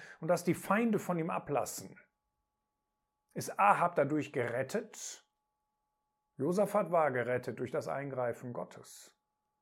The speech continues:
Ist Ahab gerettet, der sich so geschickt verkleidet hat?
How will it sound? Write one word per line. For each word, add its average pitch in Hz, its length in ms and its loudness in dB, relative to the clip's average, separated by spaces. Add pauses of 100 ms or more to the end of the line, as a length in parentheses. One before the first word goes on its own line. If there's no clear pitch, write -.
(220)
Ist - 220 -16
Ahab 139 400 -2
gerettet, 147 460 -2
der 131 120 -2
sich 123 180 -6
so 139 140 -4
geschickt 156 400 -8
verkleidet 147 640 -4
hat? 185 240 -10